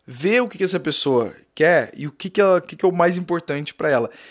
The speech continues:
Que no caso, cara, o que ele menos tinha e que, o que ele mais precisava pra produzir conteúdo era tempo. E ele não tinha como criar esse tempo, mas eu tinha como criar esse tempo. E eu posso usar o máximo possível do que eu já aprendi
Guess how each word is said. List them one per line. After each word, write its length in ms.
Que 100
no 120
caso, 400
cara, 260
o 40
que 140
ele 100
menos 380
tinha 400
e 100
que, 160
o 60
que 140
ele 120
mais 340
precisava 680
pra 160
produzir 320
conteúdo 640
era 160
tempo. 440
E 100
ele 120
não 140
tinha 360
como 220
criar 180
esse 140
tempo, 200
mas 260
eu 140
tinha 340
como 180
criar 160
esse 160
tempo. 260
E 60
eu 80
posso 220
usar 100
o 60
máximo 360
possível 320
do 60
que 100
eu 60
já 160
aprendi 640